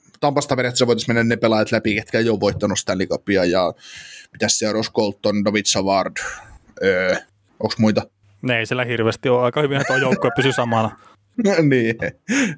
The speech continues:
Speaker 1: niin, et ei, ei, ei ihan liikaa, mut sit tota, Habsista,
Speaker 2: Voidaan käydä
Speaker 1: öö,
Speaker 2: myös läpi ne, mitkä ei ole voittanut. <laughs>
Speaker 1: <laughs> No ei me-, ei mennä, mennään toistepäin. Niin tota, Jake Allen, Joel Edmundson, nehän voitti sen Louisissa kaksituhatta yhdeksäntoista.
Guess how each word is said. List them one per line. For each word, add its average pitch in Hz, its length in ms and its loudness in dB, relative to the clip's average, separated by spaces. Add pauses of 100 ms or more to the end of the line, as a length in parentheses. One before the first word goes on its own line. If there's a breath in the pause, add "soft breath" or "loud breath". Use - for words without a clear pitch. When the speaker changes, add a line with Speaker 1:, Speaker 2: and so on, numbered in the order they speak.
Speaker 1:
niin, 117 220 2
et 104 120 -2
ei, 104 280 2
ei, 107 320 2
ei 110 160 4
ihan 104 260 2
liikaa, 101 520 0
mut 107 220 0
sit 131 180 0
tota, 120 360 2 (360)
Habsista, 135 760 2 (380)
Speaker 2:
Voidaan 147 240 0
käydä 127 140 0
Speaker 1:
öö, 127 100 0
Speaker 2:
myös 127 180 0
läpi 147 240 0
ne, 143 80 -2
mitkä 139 260 -2
ei 139 100 0
ole 135 120 0
voittanut. 135 440 -2 (220)
<laughs> - 260 -8
Speaker 1:
<laughs> 165 200 2
No 147 140 2
ei 147 140 2
me-, 139 140 2
ei 135 180 2
mennä, 123 200 0
mennään 123 220 0
toistepäin. 110 680 0 (400 loud breath)
Niin 117 160 2
tota, 110 640 2 (760)
Jake 175 180 2
Allen, 139 500 2 (100)
Joel 139 140 4
Edmundson, 127 500 2
nehän 123 140 2
voitti 117 200 -2
sen 117 200 0
Louisissa 113 340 2
kaksituhatta - 360 -4
yhdeksäntoista. 123 720 2